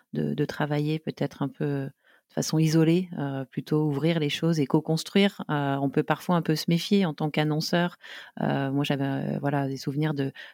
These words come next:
de Greenpeace qui vient effectivement dénoncer certaines campagnes. Euh, j'avais découvert, en m'intéressant un peu plus à leur méthode,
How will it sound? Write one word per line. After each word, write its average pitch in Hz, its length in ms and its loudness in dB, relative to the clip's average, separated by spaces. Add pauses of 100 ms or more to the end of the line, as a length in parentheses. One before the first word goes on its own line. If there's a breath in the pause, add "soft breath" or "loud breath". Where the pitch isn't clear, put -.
de 151 80 4
Greenpeace 165 580 2
qui 147 160 -8
vient 143 160 0
effectivement 147 480 0
dénoncer 147 400 2
certaines 147 380 -2
campagnes. 185 520 4 (360 loud breath)
Euh, 139 120 2
j'avais 151 420 4
découvert, 170 600 2
en 151 80 0
m'intéressant 143 540 -2
un 147 60 -2
peu 156 80 -10
plus - 220 -4
à 143 40 2
leur 139 160 0
méthode, 185 420 2